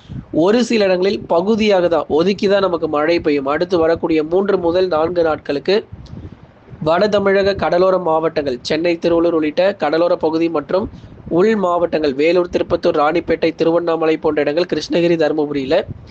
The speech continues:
பகுதியாக, அதாவது எல்லா மாவட்டம் முழுவதும் உள்ள பகுதியாக சில இடங்கள்ல மிதமான மழையும் சில இடங்கள்ல லேசான மழையுமாக எதிர்பார்க்கலாம். பகல் நேரங்களில் படிப்படியாக வெப்பம் பொறுத்த வரைக்கும் இனி வரும் நாட்கள்ல தீவிரம் அடையும்.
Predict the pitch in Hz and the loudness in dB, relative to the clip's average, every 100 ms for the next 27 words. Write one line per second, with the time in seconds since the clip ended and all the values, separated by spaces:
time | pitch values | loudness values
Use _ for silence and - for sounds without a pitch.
0 | - - - - 170 185 233 220 208 170 | -20 -20 -20 -4 -2 0 0 2 2 0
1 | 147 - - 135 143 180 156 160 175 156 | -2 -8 -6 -2 2 2 2 2 0 0
2 | 160 175 175 170 160 165 160 147 220 - | 2 0 0 0 2 2 0 0 -2 0
3 | 156 175 202 190 170 170 175 156 156 160 | 0 2 0 2 0 -2 -4 -4 -2 -2
4 | 165 156 143 147 151 151 139 131 175 208 | -2 -2 -2 -2 0 0 -4 -4 -6 -4
5 | 165 151 151 156 143 151 156 151 147 131 | -2 -2 0 0 0 -2 -2 -2 -2 -2
6 | 139 123 120 139 196 - - - - - | -4 -6 -6 -4 -4 -8 -20 -20 -20 -18
7 | - 139 156 156 127 123 123 127 120 - | -6 -2 -2 -2 -2 -2 -2 -4 -4 -14
8 | - - - - - - - _ 165 175 | -20 -20 -20 -20 -20 -20 -20 _ -2 2
9 | 226 233 214 190 180 202 - 160 196 196 | 2 2 2 2 0 -2 -2 -2 0 0
10 | 175 165 156 175 190 147 147 190 185 170 | 2 2 2 0 0 -2 -2 -4 0 -2
11 | 151 143 139 131 170 185 143 165 165 147 | 0 -2 -2 -2 -4 -4 -4 -2 0 0
12 | 151 143 131 127 143 151 160 151 151 156 | 0 -2 -4 -4 -4 -4 -4 0 0 0
13 | 113 117 117 131 | -4 -4 -4 -6